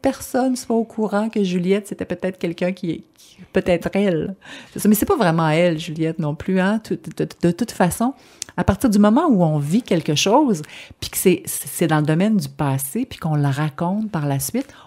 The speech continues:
on le réinvente. Alors, ma fille me dit toujours que j'exagère un petit peu quand je raconte les choses. Alors, c'est parfait pour écrire des romans. On peut se permettre d'exagérer en toute légalité.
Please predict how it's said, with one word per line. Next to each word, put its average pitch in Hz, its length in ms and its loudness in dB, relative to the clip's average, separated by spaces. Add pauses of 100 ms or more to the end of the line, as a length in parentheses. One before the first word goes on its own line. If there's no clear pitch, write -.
on 165 160 -2
le 160 100 0
réinvente. 165 960 0 (760)
Alors, 147 280 0
ma 139 160 0
fille 202 400 2
me 151 100 0
dit 135 160 -8
toujours 165 600 -4
que 147 120 -4
j'exagère 143 920 -2
un 185 100 4
petit - 260 -8
peu 269 140 0 (100)
quand 185 140 0
je 160 80 -2
raconte 180 400 0
les 196 160 2
choses. 269 400 -2
Alors, 196 180 0
c'est 196 220 -6
parfait 240 500 -4
pour 185 140 -4
écrire 185 320 -4
des 165 140 2
romans. 160 400 -2 (680)
On 151 60 -4
peut 185 140 0
se - 100 -6
permettre 165 600 0
d'exagérer 147 760 -2
en 151 100 -2
toute 170 220 -12
légalité. 151 840 0